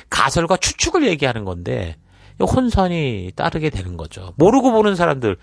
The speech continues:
이런 걸 전혀 듣지도 못하고, 어, 그런 얘기를 듣는 사람들은 그냥 그 사람들의 전문적인 용어에 껌뻑 죽고 마는 거예요. 그러니까 방사성 동위원소로 연대를 측정할 때,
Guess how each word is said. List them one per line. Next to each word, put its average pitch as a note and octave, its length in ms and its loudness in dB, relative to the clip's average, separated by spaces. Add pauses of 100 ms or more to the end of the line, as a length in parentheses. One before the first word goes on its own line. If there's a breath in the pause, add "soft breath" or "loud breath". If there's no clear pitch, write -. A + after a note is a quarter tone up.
(160 loud breath)
이런 A3 160 4
걸 G#3 100 6
전혀 F#3+ 320 4
듣지도 F#3+ 360 0
못하고, D3 520 2 (260 loud breath)
어, A2+ 80 0
그런 C#3 260 2
얘기를 A#2+ 240 0
듣는 A2 280 -2
사람들은 G2 540 -4
그냥 G3 240 -2
그 - 120 -4
사람들의 G#3 420 2
전문적인 C3 580 -2
용어에 G#2+ 340 -2 (200 loud breath)
껌뻑 D#4+ 380 2
죽고 B2+ 560 -6
마는 F2+ 340 -12
거예요. G#2+ 380 -16 (1500 soft breath)
그러니까 - 120 2
방사성 F3 540 2
동위원소로 D3 580 0
연대를 A#2 300 0
측정할 C3 420 -2
때, B2+ 460 0